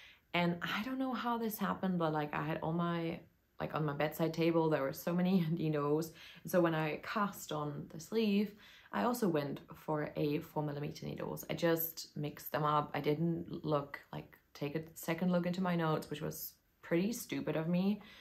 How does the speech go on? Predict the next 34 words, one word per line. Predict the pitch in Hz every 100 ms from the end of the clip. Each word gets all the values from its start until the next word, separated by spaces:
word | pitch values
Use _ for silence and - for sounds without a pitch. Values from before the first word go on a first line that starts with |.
| - - - - _ _
But, | 202
like, | 196 196 -
I'm | 190
not | 220 220 - -
sure | - - 165 156 160 165
if | 160 165 160
I'm | 160
going | - 156
to | 160 -
rip | 156 156
it | 147
out | 76 -
yet. | 147 139 139 - - -
It | 170
is | 190 202
quite | - 190 180 -
a | 175
denser | 165 151 151 156 156
fabric, | 160 202 196 202 196 190
and | 165
I | 156
know | 156 151 147
it's, | - 147 - -
it | 156 160
took | - 170 165
more | 160 147 139 135 135 -
yarn | - 139 139 165 175 -
because | 170 180 175
of | 180
that. | 180 185 220 - _ _ - - - - _
And | 175
so | 175 175 160 160
it's | 165 165
already, | 165 165 160